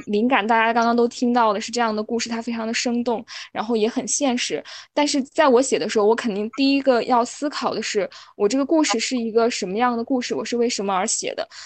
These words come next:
那么我刚刚跟大家分享了，就是我希望这个故事，嗯，能够通过，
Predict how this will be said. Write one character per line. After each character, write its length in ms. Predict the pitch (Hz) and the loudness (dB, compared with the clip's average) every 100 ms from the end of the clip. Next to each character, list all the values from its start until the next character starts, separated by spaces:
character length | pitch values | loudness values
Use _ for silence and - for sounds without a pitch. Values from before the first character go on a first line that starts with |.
| - | -8
那 80 | 247 | -2
么 120 | 226 | 0
我 140 | 214 | 0
刚 180 | - 240 | 0 0
刚 300 | 240 233 233 | 2 2 0
跟 220 | 247 240 | 0 0
大 180 | 247 220 | 0 -2
家 240 | 226 220 233 | -2 -2 -2
分 320 | - 254 254 | -2 -2 0
享 260 | 247 - 73 | -2 -6 -8
了， 100 | 208 | -8
就 120 | 220 | -8
是 160 | 226 | -6
我 100 | 143 | -6
希 180 | 226 - | -6 -2
望 180 | 247 240 | 0 0
这 80 | 240 | 0
个 80 | 214 | -2
故 160 | 220 | -2
事， 260 | 233 190 196 - _ _ _ _ - _ _ | -4 -4 -4 -6 _ _ _ _ -20 _ _
嗯， 300 | 214 208 - | -8 -8 -4
能 160 | 214 233 | -2 2
够 320 | 262 233 214 | 4 4 2
通 280 | - 262 240 | -2 -4 0
过， 400 | 247 240 214 214 | 2 4 4 0